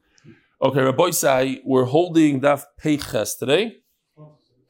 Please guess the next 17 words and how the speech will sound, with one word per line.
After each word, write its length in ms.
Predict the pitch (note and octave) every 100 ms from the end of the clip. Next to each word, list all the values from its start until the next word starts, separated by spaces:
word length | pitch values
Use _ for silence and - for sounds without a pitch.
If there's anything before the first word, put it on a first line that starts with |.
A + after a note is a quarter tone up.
| _ _
Oh, 480 | - G2 F#2 G2+ G#2
yes. 760 | G#2 E2 - - - - - -
The 80 | G#2
koilel. 560 | - F#3+ D#3+ A#2+ F2+ - - _ - D#3+ -
For 80 | C3
the 60 |
success 320 | B2 - G3+ F3
of 80 |
our 140 | E3+ D#3+
family 260 | E3 E3 E3+
that 80 |
we 100 | E3+
merit 220 | E3+ E3+ E3
to 80 |
always 260 | E3 E3+ E3
crown 240 | - D#3+
Hashem. 540 | E3 - - G3 C3+